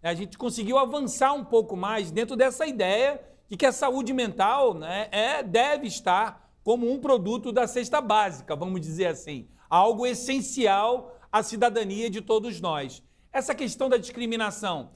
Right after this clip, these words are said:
a ruptura dessa cultura do preconceito, da necessidade do bem-estar, queria que vocês falassem um pouquinho disso. Alex.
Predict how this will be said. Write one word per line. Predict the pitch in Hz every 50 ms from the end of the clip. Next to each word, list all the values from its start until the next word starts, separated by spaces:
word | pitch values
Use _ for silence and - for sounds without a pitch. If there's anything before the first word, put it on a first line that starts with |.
| _ _ _
a | 185
ruptura | 185 190 233 214 - - - 285 294 285 233
dessa | 240 240 240 240 233
cultura | 190 - 226 202 180 139 202 226 233 220
do | 196 190
preconceito, | 156 - 226 220 220 202 185 170 - - - 196 220 226 220 220 190 - 202 196 190 190 - - - _ -
da | 208 220
necessidade | 220 220 - - 269 240 - - 233 180 190 226 269 277 254 196 214
do | 190 220
bem-estar, | 185 202 208 202 - - - 185 160 147 131 127
queria | - 226 208 240 233
que | -
vocês | - - 233
falassem | - - 233 220 220 220 233
um | 214
pouquinho | 190 202 202 233 220
disso. | 196 165 156 127 - - _ - - _ _
Alex. | - 220 226 220 170 - - - - -